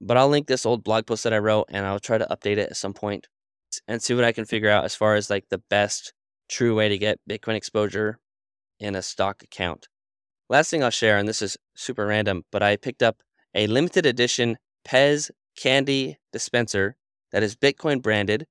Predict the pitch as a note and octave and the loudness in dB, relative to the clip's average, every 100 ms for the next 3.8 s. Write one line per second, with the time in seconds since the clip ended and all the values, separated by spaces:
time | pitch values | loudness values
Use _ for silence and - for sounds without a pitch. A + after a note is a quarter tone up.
0 | _ _ _ _ _ - - B2+ C#3 C#3 | _ _ _ _ _ -8 2 4 4 2
1 | B2+ A#2+ A2+ A2 E2+ A#2+ A2+ G#2+ G#2 G2 | -2 2 2 2 2 0 0 0 -4 -2
2 | A2+ C#3 - A2+ G#2+ A2 G2+ F#2+ F#2 - | -2 -2 0 2 2 0 -2 -4 -4 -2
3 | A2+ - A2+ G#2+ - G#2+ G#2 - | -4 -4 -6 -6 0 0 0 -6